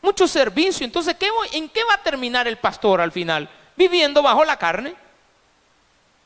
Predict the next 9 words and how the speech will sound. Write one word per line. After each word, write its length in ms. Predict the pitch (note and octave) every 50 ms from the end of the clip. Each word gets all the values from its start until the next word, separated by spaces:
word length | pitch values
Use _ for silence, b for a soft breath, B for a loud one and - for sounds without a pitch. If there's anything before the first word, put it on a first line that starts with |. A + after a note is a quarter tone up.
| _ _ _ _ _ _ _ _ _
Pues 160 | - D#4 E4+
sí, 240 | - - C4 B3+ C4
porque 260 | - - F4+ F4 F4+
las 200 | E4+ D4+ C4+ B3
tardecitas 760 | - C4+ B3+ A#3+ G#3 A3+ G#3+ - - G3 G#3+ A#3+ B3 - D4 C4
alegres, 640 | B3 B3 G#3+ F#3+ F#3 F#3 G3+ G#3+ B3 B3+ B3+ B3+ B3+
los 140 | A#3+ A3 F#3+
días 220 | G#3+ A3 G#3+ G#3+
domingo. 800 | G3 G3 F#3 F3+ F#3+ A3 B3+ C4 C4+ C4+ C4 B3+ B3 B3 B3 B3